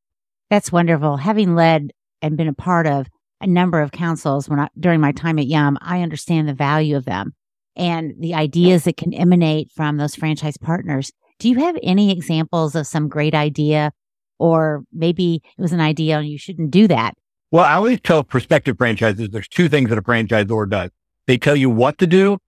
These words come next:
Speaker 2: but equally as important, they tell you what not to do. That is important because
Speaker 1: It
Speaker 2: people
Speaker 1: is.
Speaker 2: wanna spend their marketing dollars. They wanna do things. They've got a lot of eagerness. They've got a lot of activity, but where do they put that effort? And so you're right. It's not just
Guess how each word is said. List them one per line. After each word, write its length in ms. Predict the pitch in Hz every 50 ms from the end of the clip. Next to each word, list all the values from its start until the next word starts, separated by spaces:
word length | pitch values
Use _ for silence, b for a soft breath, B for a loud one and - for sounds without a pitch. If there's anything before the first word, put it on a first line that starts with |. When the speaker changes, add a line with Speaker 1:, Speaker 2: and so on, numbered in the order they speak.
| _ _
Speaker 2:
but 120 | - 131 -
equally 440 | - 165 175 147 - 196 180 165 156
as 80 | 139 139
important, 460 | 139 120 120 139 160 165 165 160 139
they 100 | 127 120
tell 180 | - - 131 127
you 120 | 131 127
what 300 | 117 110 113 120 113 - _ -
not 460 | 107 107 110 110 104 120 120 - -
to 80 | 127
do. 300 | 104 95 95 78 60 85 - _
That 180 | - 151 196 185
is 220 | 208 262 220 -
important 380 | 190 147 - 110 90 82 - - _ _ _
because 180 | - 156 156 180
Speaker 1:
It 60 | 190
Speaker 2:
people 260 | 180 196 180 180 240
Speaker 1:
is. 60 | 208
Speaker 2:
wanna 220 | 147 147 160 170 -
spend 240 | - - 143 131 127
their 80 | 117 107
marketing 380 | 123 165 190 - - 170 165
dollars. 400 | 147 151 143 151 156 151 147 127
They 80 | - 113
wanna 180 | 110 117 104
do 220 | 95 92 139 160 156
things. 360 | - 156 151 151 151 147 - - _ _ _ -
They've 120 | 135 131
got 140 | 123 156 151
a 60 | 143
lot 420 | 139 131 135 135 147 156 156 151 - -
of 260 | 135 131 120 110 -
eagerness. 460 | 190 202 170 175 185 175 175 170 - -
They've 120 | 135 127
got 120 | 123 131 123
a 40 | 127
lot 200 | 123 123 123 117
of 120 | 110 - -
activity, 520 | 110 117 _ - 190 185 185 180 185 165 B B B _
but 140 | - 127 -
where 320 | 143 131 156 170 175 175
do 80 | 165 165
they 100 | 151 135
put 220 | - - 147 117
that 160 | - 117 113 110
effort? 300 | 107 104 - - - _ -
And 120 | 120 113 -
so 100 | 147 135
you're 200 | 127 135 143 135
right. 320 | 147 143 117 92 90 - _ _ _ _ _
It's 200 | 139 123 - -
not 300 | 151 156 175 190 175 135
just 400 | 113 131 147 139 123 - _